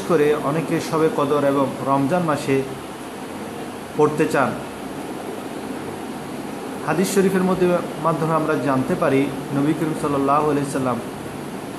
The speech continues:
হযরত ইবনে আব্বাস রাদিয়াল্লাহু তাআলা আনহুকে এই নামাজটি শিক্ষা দিয়েছেন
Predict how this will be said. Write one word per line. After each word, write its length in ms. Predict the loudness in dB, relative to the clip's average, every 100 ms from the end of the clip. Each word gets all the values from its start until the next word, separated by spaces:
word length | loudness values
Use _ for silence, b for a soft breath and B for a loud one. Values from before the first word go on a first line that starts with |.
| -10 -8 -8 -4
হযরত 320 | 2 4 4 2
ইবনে 180 | 0
আব্বাস 400 | 0 2 4 4 2 -2
রাদিয়াল্লাহু 520 | 0 2 2 2 0 0
তাআলা 180 | 0 0
আনহুকে 320 | -2 -4 -4 -2
এই 60 |
নামাজটি 460 | -2 0 0 -2 -6 -6
শিক্ষা 260 | -6 0 2
দিয়েছেন 400 | 2 2 -2